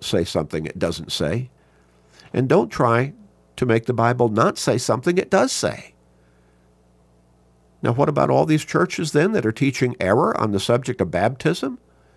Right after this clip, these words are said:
They're teaching error on the subject of baptism. And they're teaching baptism that is not baptism, according to the New Testament Scriptures. And they need to stop that, and they need to start teaching what the Scriptures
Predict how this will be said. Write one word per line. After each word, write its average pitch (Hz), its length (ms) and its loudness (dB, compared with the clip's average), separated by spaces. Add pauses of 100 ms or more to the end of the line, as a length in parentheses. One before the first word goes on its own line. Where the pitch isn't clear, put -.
(680)
They're 101 140 2
teaching 117 560 0
error 131 420 2
on 90 140 -2
the 95 80 0
subject 95 400 0
of 87 80 -4
baptism. - 680 -2 (840)
And 95 140 0
they're 127 100 6
teaching 107 440 -2
baptism 110 640 2
that 101 140 2
is 98 140 0
not 117 240 2
baptism, 135 680 0 (500)
according 110 380 2
to 101 60 0
the 90 120 0
New 107 180 2
Testament 90 460 -4
Scriptures. - 640 -10 (1120)
And 90 140 -2
they 90 80 2
need 90 180 0
to 104 60 -4
stop 110 380 2
that, 120 340 2 (320)
and 87 100 -4
they 90 80 0
need 104 200 2
to 90 60 -4
start - 360 0
teaching 85 640 -4 (420)
what - 160 0
the - 80 -6
Scriptures 107 580 -2